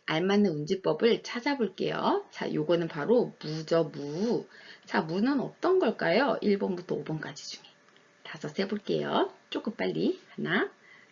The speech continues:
둘, 셋, 넷, 다섯.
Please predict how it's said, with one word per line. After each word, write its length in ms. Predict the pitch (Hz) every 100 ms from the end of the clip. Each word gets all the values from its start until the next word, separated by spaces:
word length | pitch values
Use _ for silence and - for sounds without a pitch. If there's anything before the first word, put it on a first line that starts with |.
| _
둘, 440 | - 151 160 277 - _ _
셋, 460 | _ - 165 175 311 - _ _
넷, 360 | - 160 190 339 - _ _ _
다섯. 300 | - 170 -